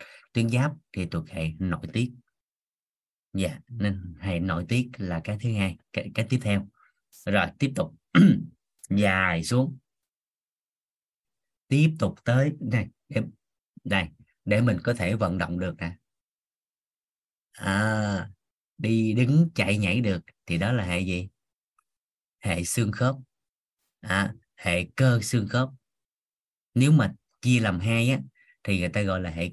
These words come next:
cơ và hệ xương. Còn nếu gom chung lại thì người ta gọi là hệ vận động. Rồi, đó, cái chỗ đó đó thì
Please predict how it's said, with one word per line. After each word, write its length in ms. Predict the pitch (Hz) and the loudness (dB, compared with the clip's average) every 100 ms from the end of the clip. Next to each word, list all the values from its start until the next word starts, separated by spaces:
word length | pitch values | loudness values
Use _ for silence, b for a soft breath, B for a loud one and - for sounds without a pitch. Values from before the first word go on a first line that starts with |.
| - | 0
cơ 300 | 123 120 104 | 2 2 2
và 100 | 90 | -2
hệ 200 | 82 85 | -4 -4
xương. 360 | - 123 - - _ _ _ _ _ _ _ _ _ | 2 2 0 -6 _ _ _ _ _ _ _ _ _
Còn 180 | 90 87 | -2 2
nếu 120 | 123 | 2
gom 300 | 123 131 113 | 4 2 2
chung 220 | 131 123 | 2 2
lại 340 | 110 82 98 - - _ - | 2 0 -2 -4 -12 _ -8
thì 180 | 92 85 | -4 -2
người 120 | 85 | -2
ta 140 | 104 | -2
gọi 220 | 95 82 | 0 -2
là 120 | 95 82 | -2 -4
hệ 280 | 82 80 | -4 -4
vận 220 | 90 85 87 | -2 -2 -2
động. 240 | - 90 - _ _ _ _ _ _ _ _ _ _ - | -6 -10 -14 _ _ _ _ _ _ _ _ _ _ -4
Rồi, 200 | 90 80 78 _ - | -4 -4 -8 _ -8
đó, 160 | 101 107 | -4 -2
cái 140 | 131 107 | -2 0
chỗ 200 | 90 101 | -2 0
đó 200 | 131 139 | 0 -2
đó 80 | - B B _ | -4 B B _
thì 140 | 98 | -6